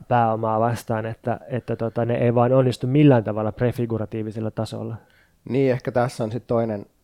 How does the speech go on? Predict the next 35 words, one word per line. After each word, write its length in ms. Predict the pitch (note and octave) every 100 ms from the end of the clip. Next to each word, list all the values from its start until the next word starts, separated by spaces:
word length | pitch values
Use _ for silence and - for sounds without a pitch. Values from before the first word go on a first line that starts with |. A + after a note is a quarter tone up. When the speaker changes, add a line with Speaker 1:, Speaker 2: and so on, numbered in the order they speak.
| -
Speaker 2:
toinen 320 | - A2 A2 G#2+
ehkä 180 | -
sellainen 360 | A#2+ G2+ G#2+ G#2
niinku 180 | G#2+ G#2+
huono 380 | A#2 A2+ A2+ - _ -
tulkinta 400 | G#2+ G#2+ A#2 A#2
siitä, 240 | A#2 A#2+
mitä 120 | A#2
se 120 | B2
prefiguratiivisuus 1120 | - - A2 A2 A#2 A2 A2 A2 A2 A2 G#2+
voisi 200 | A2+ G#2+
olla. 240 | A2+ A2 G#2+
Et, 140 | - - - _ G#2+
et 60 |
jos 120 | A2+
ajatellaan, 460 | B2 A#2 A2+ G#2+ G#2
että 120 | -
se 60 | A#2+
on 120 | A2+
niinku 160 | A2 G#2
sun 160 | A2
politiikan 560 | A#2+ A#2 A2 G#2 G#2 G#2+ _ _ _ _ _ _ _ _ _ -
pääsisältö, 680 | A#2 G2+ A2 B2 G2+ - A#2+ _ _ _ _
on 120 | F#2+
se, 140 | G#2+ F#2+
että 120 | -
sä 120 | A2 - _ _ _ _ _ -
tuotat 340 | A2 A2 G#2+
ennenaikaisesti 840 | - G#2+ G#2+ A2+ A2+ B2 B2 - B2
jotain 380 | B2 B2 C3 -
tulevan 360 | C3+ B2 B2 B2
maailman 440 | B2+ B2+ C3 C3 -
olosuhteita, 680 | B2+ B2+ B2+ A#2+ - B2 B2 -
et 140 | -
koska 340 | A2 - A#2